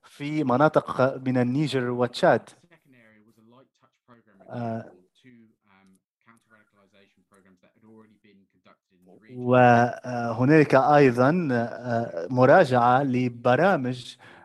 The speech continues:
آه، م-، الوقاية من التطرف العنيف الجارية في المنطقة، وهنا قمنا بطرح أسئلة حول هذه التقارير لكي نفهم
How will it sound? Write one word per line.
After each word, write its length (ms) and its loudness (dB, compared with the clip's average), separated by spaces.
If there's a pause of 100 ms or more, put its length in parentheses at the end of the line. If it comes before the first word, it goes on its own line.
(140)
آه، 540 -2
م-، 300 -6 (500)
الوقاية 360 2
من 80 2
التطرف 400 -2
العنيف 540 -2 (340)
الجارية 1040 2
في 240 -4
المنطقة، 720 0 (360)
وهنا 880 -2
قمنا 680 -4 (800)
بطرح 420 2
أسئلة 640 0
حول 420 -2
هذه 380 -4
التقارير 580 -2 (260)
لكي 260 2
نفهم 360 0